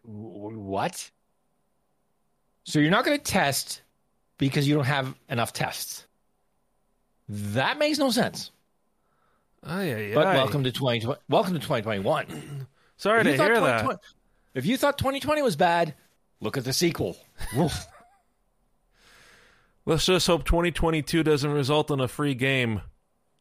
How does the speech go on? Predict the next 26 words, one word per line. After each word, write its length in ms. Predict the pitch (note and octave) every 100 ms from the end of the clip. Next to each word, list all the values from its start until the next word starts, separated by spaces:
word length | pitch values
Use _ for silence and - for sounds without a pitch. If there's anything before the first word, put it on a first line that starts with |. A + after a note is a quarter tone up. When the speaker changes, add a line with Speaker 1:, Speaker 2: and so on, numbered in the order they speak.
| _ _ _ _ _ _ _ _ _ _ _ _ _
Speaker 1:
Well, 1040 | C#3 C#3 C#3+ D3+ C#3+ C3+ C3+ E3+ C4 G4+ C#4+ - - - _ _ _
I 140 | C#3+ C3+
don't 200 | D#3 D#3+
know. 300 | D#3 D3 D3
You, 280 | D3 C#3+ C#3+
you 160 | D#3+ C#3
mentioned 380 | D3+ G#3+ - F#3+
the 60 |
W 280 | D3+ D#3+ D#3+
I 160 | D3 C#3+
H 260 | C3 B2+
F. 360 | D#4 D#4+ A2 - - _ _ _ _ _ _
What 200 | - C3
you 220 | D3 B2 A#2+
didn't 260 | C4+ E4
also 300 | B3+ F#3 D#3
mention 600 | C#3 C3+ C3 C#3 C3 C3+ - _ -
was 180 | B2+ C3
that 100 | E3
the 160 | E3
N 80 | F3+
H 280 | F#3 F3+ -
L 200 | D4+ D#4
has 160 | C4
decided 600 | F3 E3 - E3 D3 C#3
to 360 | - C#3+ C3 A2+